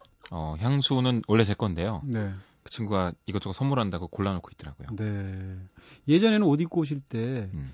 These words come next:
Speaker 2: 한 주에 한 번씩 보는데 한 주 만에 봤는데도 같은 옷 입고 오고 막 이랬거든요. 그 재킷 제가 기억이 나거든요.
Speaker 1: 네.
Speaker 2: 그러던
Speaker 1: 아.
Speaker 2: 분이.
Speaker 1: 네, 요즘도 그렇게 크게 다를 바는 없는데
Speaker 2: 네.
Speaker 1: 네.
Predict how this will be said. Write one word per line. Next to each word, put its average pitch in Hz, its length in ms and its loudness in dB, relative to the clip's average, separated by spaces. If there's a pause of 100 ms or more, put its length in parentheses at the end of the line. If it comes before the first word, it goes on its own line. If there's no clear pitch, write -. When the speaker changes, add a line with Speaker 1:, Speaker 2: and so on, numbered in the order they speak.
Speaker 2:
한 220 180 4
주에 233 80 8
한 214 80 8
번씩 196 240 2
보는데 165 460 4
한 262 160 8
주 294 80 10
만에 240 180 8
봤는데도 147 400 2
같은 - 320 2
옷 196 100 4
입고 135 220 2
오고 110 120 0
막 113 140 4
이랬거든요. 123 1000 4 (920)
그 202 80 2
재킷 170 280 4
제가 165 160 4
기억이 135 280 4
나거든요. 98 640 -4
Speaker 1:
네. 87 440 4 (120)
Speaker 2:
그러던 190 300 6
Speaker 1:
아. 190 180 2
Speaker 2:
분이. 123 560 -2 (640)
Speaker 1:
네, 85 160 -2
요즘도 156 360 6
그렇게 139 200 0
크게 - 240 0
다를 - 220 0
바는 135 220 4
없는데 82 480 -2
Speaker 2:
네. 113 280 -2 (320)
Speaker 1:
네. 73 220 -10